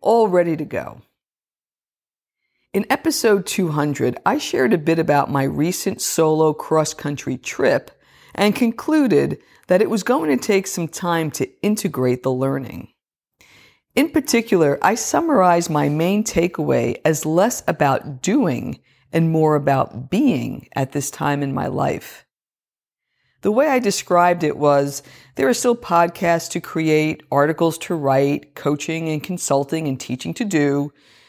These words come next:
There are relationships to nurture and life to live. The undoing part of all of this is expanding and tending the space needed to bring those things forward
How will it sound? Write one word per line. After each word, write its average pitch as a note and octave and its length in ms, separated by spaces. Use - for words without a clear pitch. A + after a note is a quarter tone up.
There E3 160
are D3+ 160
relationships D#3 840
to - 80
nurture D3+ 540
and C#3+ 160
life C3+ 300
to - 120
live. C#3+ 640
The F#3 320
undoing F3 720
part C3 600
of C#3+ 180
all F#3+ 360
of C3+ 140
this - 500
is E3 180
expanding F#3+ 1000
and D3+ 280
tending F#3+ 560
the C#3 80
space D#3+ 600
needed C#3+ 680
to F3+ 120
bring G#3 420
those F#3+ 340
things F3+ 340
forward C#3 840